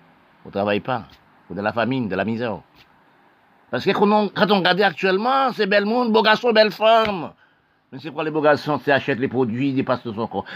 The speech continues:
Mais quand on, mais quand on problème, même Haïti, même les pays, ou regardez aussi l'Afrique, et cetera. Ou regardez aussi le pays, non, les Noirs fous et malades et mentales.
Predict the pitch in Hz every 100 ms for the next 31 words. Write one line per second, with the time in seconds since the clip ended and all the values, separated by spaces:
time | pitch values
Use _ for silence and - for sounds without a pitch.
0 | - 170 165 156 156 147 139 123 123 110
1 | 117 117 104 - - 139 139 135 120 -
2 | 143 127 123 127 127 131 143 135 131 120
3 | - - 110 139 123 131 123 - - -
4 | 135 127 113 - 123 107 104 - 98 -
5 | 78 78 - _ _ _ _ _ - 143
6 | 180 185 175 175 - 165 147 156 151 147
7 | 143 139 127 - 147 131 127 127 123 123
8 | 123 120 - 104 87 78 69